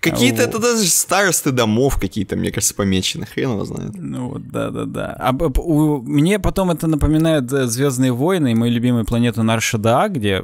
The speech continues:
Speaker 2: в контрабандисты, где вообще там тоже миллиардное население, все прячутся, и там тоже почти всегда ночь, и какие-то вывески неоновые, непонятно какие. Вот тут слева сверху, оно не неоновое,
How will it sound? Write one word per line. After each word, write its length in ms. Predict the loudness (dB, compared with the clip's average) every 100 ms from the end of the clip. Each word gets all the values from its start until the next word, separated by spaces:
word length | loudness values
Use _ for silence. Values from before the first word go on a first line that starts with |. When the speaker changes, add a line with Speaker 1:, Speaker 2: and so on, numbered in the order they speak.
| -6
Speaker 2:
в 240 | -16 -8
контрабандисты, 840 | -4 -2 0 2 2 2 -2 -2 -4
где 160 | -2
вообще 260 | -2 0 -2
там 220 | -4 -6
тоже 260 | -4 -4 -4
миллиардное 600 | 0 2 4 2 0 -2
население, 640 | 0 0 0 0 0 0
все 200 | -2 -4
прячутся, 840 | -6 _ 0 0 0 -4 -4 -6 -8 -14 -20 -10
и 100 | -4
там 220 | -2 0
тоже 240 | 2 0 0
почти 360 | -4 -2 -2
всегда 380 | -2 -2 0 2
ночь, 420 | 4 4 2 -2 -8 -20 -20 _
и 160 | -6 -4
какие-то 480 | -4 -4 0 0 2
вывески 540 | 2 2 2 0 0
неоновые, 680 | 2 4 4 4 2 2 0
непонятно 480 | 0 0 0 -2 -4
какие. 220 | -2 -2
Вот 100 | -2
тут 160 | -2 -2
слева 360 | 0 2 2 2
сверху, 500 | 0 0 0 -2 -4 -8 -20 -4
оно 260 | 2 4
не 140 | 4 4
неоновое, 760 | 4 4 4 2 2 2 2